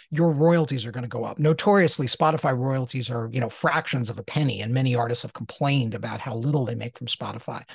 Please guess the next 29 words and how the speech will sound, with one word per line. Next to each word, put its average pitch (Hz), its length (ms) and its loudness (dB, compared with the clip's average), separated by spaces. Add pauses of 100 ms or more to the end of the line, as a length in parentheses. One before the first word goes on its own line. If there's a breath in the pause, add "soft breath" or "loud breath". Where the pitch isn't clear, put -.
(320 loud breath)
But 160 140 4
you're 165 160 8
improving 180 520 6
your 131 240 2
odds 147 380 2
if 127 160 -10
you 135 60 -2
make 139 360 0
the 120 100 -10
songs 110 360 -2
shorter. - 480 -6 (960 loud breath)
And 185 180 6
I'm 226 140 8
not 269 160 6
sure 214 160 8
that 180 140 8
Lil 185 220 8
Nas 170 220 6
X 170 160 2
was 156 140 0
even 151 160 4
strategizing 147 840 2
that 135 200 0
far 131 280 0
ahead. 143 340 -4
He 170 140 -2
was 160 140 2
just 147 260 -2
thinking, 139 400 -4